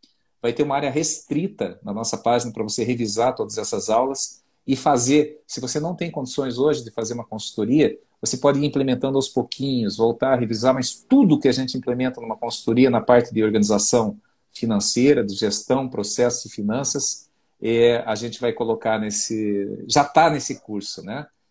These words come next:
É só você se inscrever, a gente vai fazer uma entrevista de avaliação, tem alguns critérios básicos. "Ah, qual é o critério, Kogut? Eu tenho que ser fo-, é, pós-graduado em gestão pela nasa?" Não.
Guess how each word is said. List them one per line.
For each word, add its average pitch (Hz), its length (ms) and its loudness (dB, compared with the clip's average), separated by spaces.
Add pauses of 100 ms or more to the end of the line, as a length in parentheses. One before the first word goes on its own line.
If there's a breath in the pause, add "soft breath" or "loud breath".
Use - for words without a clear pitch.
É 113 80 -8
só 165 180 2
você 165 220 -4
se 151 160 -8
inscrever, 131 640 -6 (400)
a 113 140 -8
gente 123 800 -6
vai 123 180 -6
fazer 120 240 -6
uma 117 140 -10
entrevista 104 580 -4
de 101 100 -4
avaliação, 98 760 -2
tem 131 160 -4
alguns 120 260 -4
critérios 101 420 -2
básicos. 117 540 2
"Ah, 185 160 6
qual 190 220 2
é 180 40 0
o 165 40 -6
critério, 165 520 0
Kogut? 135 380 -2
Eu 117 60 -2
tenho 160 200 0
que - 80 -4
ser 147 520 4 (520)
fo-, 151 160 2
é, 120 120 0
pós-graduado 151 1000 0
em 117 360 -12
gestão 127 440 -6
pela 120 240 -6
nasa?" 135 380 -6
Não. 147 480 -10